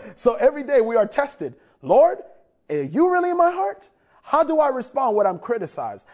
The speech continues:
How do I respond when I'm corrected? How do I respond when things don't go the way that I think they should go?" If I let my passion arise,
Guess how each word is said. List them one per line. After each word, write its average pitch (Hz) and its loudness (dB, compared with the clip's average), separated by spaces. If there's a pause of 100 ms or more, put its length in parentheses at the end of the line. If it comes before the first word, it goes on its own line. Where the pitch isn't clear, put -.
How 262 0
do 311 0
I 294 0
respond 247 -2
when 196 0
I'm 185 -4
corrected? 165 -6 (200)
How 262 0
do 311 0
I 294 4
respond 240 0
when 202 -4
things 294 -6
don't 233 -4
go 254 2
the 202 -2
way 190 -2 (180)
that 202 -2
I 247 2
think 220 -4
they 196 -2
should 180 -6
go?" 143 -8 (500)
If 339 2
I 254 4
let 247 0
my 220 0
passion 254 -4
arise, 190 0